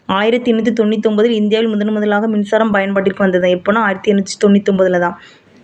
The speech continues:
ஏப்ரல் பதினேழு, ஆயிரத்தி எண்ணூத்தி தொண்ணூத்தி ஒன்பதில் மி-, முதல் அண-, அனல் மின் நிலையம் எங்கன்னா கல்கத்தாவுல மின் விநியோக கழகம் தோற்றுவித்தது.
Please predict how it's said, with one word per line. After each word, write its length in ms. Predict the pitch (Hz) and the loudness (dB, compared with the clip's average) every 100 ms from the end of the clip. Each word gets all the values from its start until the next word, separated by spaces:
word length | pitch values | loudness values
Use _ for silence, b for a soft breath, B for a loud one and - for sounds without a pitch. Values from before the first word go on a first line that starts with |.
| _ _ _ | _ _ _
ஏப்ரல் 420 | - 220 233 262 254 | 0 2 2 0 0
பதினேழு, 380 | 214 208 220 | 0 0 0
ஆயிரத்தி 400 | 226 202 214 214 | 0 2 0 0
எண்ணூத்தி 260 | 226 208 226 | 0 0 0
தொண்ணூத்தி 400 | 240 214 208 208 | 0 2 0 2
ஒன்பதில் 400 | 214 202 202 240 | 2 2 2 2
மி-, 240 | 233 208 202 208 185 - | 2 2 2 -2 -4 0
முதல் 300 | 208 220 262 | 2 2 2
அண-, 320 | 214 214 214 | 0 -2 -4
அனல் 280 | 190 202 233 | -2 0 2
மின் 160 | 226 | 0
நிலையம் 280 | 220 208 208 | 0 -2 0
எங்கன்னா 260 | 202 196 240 | -2 -2 -2
கல்கத்தாவுல 680 | 226 190 190 202 196 190 202 240 - - - | -2 -2 -2 -2 0 0 0 -2 -8 -20 -6
மின் 220 | 208 214 | 0 2
விநியோக 360 | 226 220 208 220 | 2 0 0 -2
கழகம் 300 | 214 196 208 | -2 -2 0
தோற்றுவித்தது. 580 | 208 185 190 - 170 | 0 0 -2 0 0